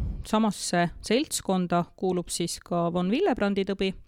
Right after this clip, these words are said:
mis ei ole küll nii kuningliku päritoluga, aga, aga täpselt sama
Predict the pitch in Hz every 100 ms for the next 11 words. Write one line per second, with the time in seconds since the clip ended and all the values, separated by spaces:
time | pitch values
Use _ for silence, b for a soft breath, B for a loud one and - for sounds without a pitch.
0 | B B B B B B _ 196 - 202
1 | 202 196 202 202 220 349 269 202 196 196
2 | 202 190 - 185 180 180 180 180 175 180
3 | 175 175 - 185 190 208 214 208 190 175
4 | - 214 208 202